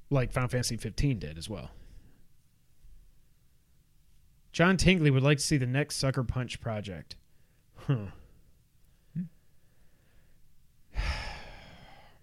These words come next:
Speaker 1: I think we're a ways off from that, but we'll see.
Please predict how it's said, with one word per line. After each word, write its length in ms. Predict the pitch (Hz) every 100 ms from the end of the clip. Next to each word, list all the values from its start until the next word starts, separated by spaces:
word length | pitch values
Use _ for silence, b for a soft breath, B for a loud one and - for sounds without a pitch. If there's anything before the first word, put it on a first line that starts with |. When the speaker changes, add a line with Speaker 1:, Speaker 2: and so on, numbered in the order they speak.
| B B -
Speaker 1:
I 60 | 123
think 200 | 180 160
we're 120 | 156
a 40 |
ways 260 | 139 131 117
off 180 | 107 -
from 160 | 92
that, 180 | 76 55 - - - _ - - - - - - -
but 100 | 113
we'll 140 | 104
see. 320 | - 62 -